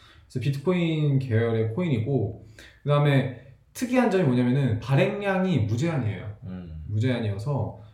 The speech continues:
Speaker 1: 다른 코인하고 다르게 이제 뭐, 인플레이션에 관련해서는 뭐, 가격 상승이 더 적다고 할 수 있어요. 그러니까 가격 상승이 오히려, 가격이 줄어요, 오히려.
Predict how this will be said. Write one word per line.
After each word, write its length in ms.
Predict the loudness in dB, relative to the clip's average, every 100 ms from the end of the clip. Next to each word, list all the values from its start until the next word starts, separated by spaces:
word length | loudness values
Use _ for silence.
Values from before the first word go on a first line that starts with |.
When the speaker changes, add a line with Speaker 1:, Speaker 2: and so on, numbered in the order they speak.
| _
Speaker 1:
다른 240 | 0 2
코인하고 320 | 2 2 2 2
다르게 380 | 0 2 2
이제 140 | 2 2
뭐, 180 | 0 0
인플레이션에 920 | -2 0 0 2 2 2 2 0 -2
관련해서는 640 | -2 -2 -2 -2 -2 -2
뭐, 340 | -4 -8 -12 -14
가격 380 | 0 4 4 2
상승이 680 | -4 -4 -2 0 0 -2 -6 -16 -20 _ _ -20 _ -6
더 180 | 0 0
적다고 360 | 0 2 2
할 60 | 2
수 180 | 0 -4
있어요. 100 | -4
그러니까 180 | -4 -2
가격 160 | 0
상승이 260 | 0 0 0
오히려, 320 | 0 0 -4
가격이 300 | -4 0 0
줄어요, 420 | -2 -2 0 0 -2
오히려. 180 | -6